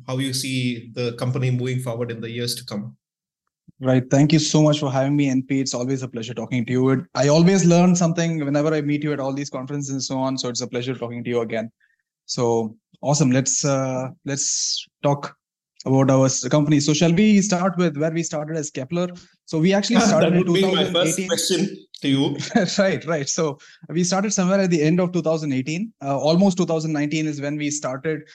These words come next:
Speaker 2: And we started because, uh, I was just finishing my master's at T U Delft, and, uh, my co-founder, my tech co-founder, Sujay Narayana, was my senior. He was finishing his P H D at T U Delft at the same time.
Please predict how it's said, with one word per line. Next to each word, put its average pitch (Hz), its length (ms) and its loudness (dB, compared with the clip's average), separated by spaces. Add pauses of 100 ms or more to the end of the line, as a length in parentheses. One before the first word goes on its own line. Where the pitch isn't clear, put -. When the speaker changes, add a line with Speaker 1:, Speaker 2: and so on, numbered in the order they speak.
(260)
Speaker 2:
And 143 180 -4
we 175 120 4
started 175 360 0
because, 160 400 -2
uh, 143 180 0
I 156 200 0
was 175 440 -2
just 160 240 -6
finishing 165 460 -2
my 156 180 0
master's 139 520 -4
at 143 180 -6
T 147 60 -2
U 143 140 0
Delft, 135 360 -4
and, 131 300 -6
uh, 123 360 -10
my 135 160 0
co-founder, 151 440 2
my 147 100 4
tech 170 260 2
co-founder, 151 440 -2
Sujay 147 340 -4
Narayana, 147 380 -4
was 139 260 -8
my 143 80 -6
senior. 135 380 -2
He 131 80 -6
was 143 180 -4
finishing 147 320 -6
his 147 140 -6
P 143 160 -4
H 131 100 -6
D 120 240 -6 (320)
at 127 160 -6
T 143 80 2
U 143 160 2
Delft 139 160 0
at 147 80 -2
the 131 80 -2
same 139 320 -2
time. 139 440 -4